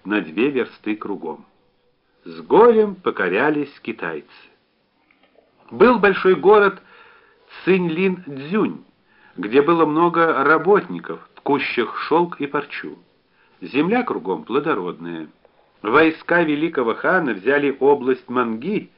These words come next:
и на этот город был послан отряд аланов. Аланы, предки осетин, жили в Китае и служили в войсках великого хана. Славились они как воины и наездники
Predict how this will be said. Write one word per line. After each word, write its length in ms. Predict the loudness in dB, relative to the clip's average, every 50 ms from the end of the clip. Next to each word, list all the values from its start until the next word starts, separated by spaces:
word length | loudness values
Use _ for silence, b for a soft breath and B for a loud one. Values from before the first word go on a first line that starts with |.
| b b b b b b b b
и 120 | -6 -4 -4
на 80 | -2
этот 420 | -2 -2 -2 0 -2 -2 -2 -4 -2
город 400 | 2 4 4 4 4 2 0 0
был 220 | 2 2 2 2
послан 600 | 0 0 0 0 0 0 -2 -2 -2 -2 -4 -12 b b b b b b
отряд 540 | 0 0 0 0 -2 0 0 0 0 -2 -2
аланов. 520 | 0 0 0 0 -2 -4 -6 -6 -12 -20 -20 -20 _ _ _ _ _ _ _ _ _ _ _ _ b b b b b b b b b b
Аланы, 600 | 4 4 4 6 6 6 6 6 4 4 0 -4
предки 460 | -2 -2 0 0 0 0 0 0 0 0
осетин, 600 | 0 0 -2 -6 -8 -8 -4 -4 -4 -2 -2 -2
жили 300 | 0 0 0 2 0 -2
в 120 | -2 -2
Китае 640 | -6 -6 -6 -2 0 -2 0 0 0 -4 -4 -6 B B B B B B
и 120 | -2 -2 -2
служили 480 | 0 2 2 2 4 4 2 4 4
в 100 | 2 4
войсках 560 | 4 4 4 4 2 0 -2 -2 -2 -2 -2 -6
великого 440 | -4 -4 -4 -4 -4 -4 -4 -4
хана. 420 | -4 -4 -4 -4 -4 -4 -6 -14 -20 -20 _ _ B B B B B B B B -20 -8
Славились 600 | 0 4 4 6 6 6 4 4 2 0 2 2
они 200 | 2 2 2 0
как 220 | 0 0 0 0 -4
воины 520 | -4 -2 2 2 2 4 2 2 2 0
и 180 | 0 2 0 0
наездники 840 | 2 0 0 2 0 0 0 -2 -2 -4 -4 -4 -2 -2 -2 -2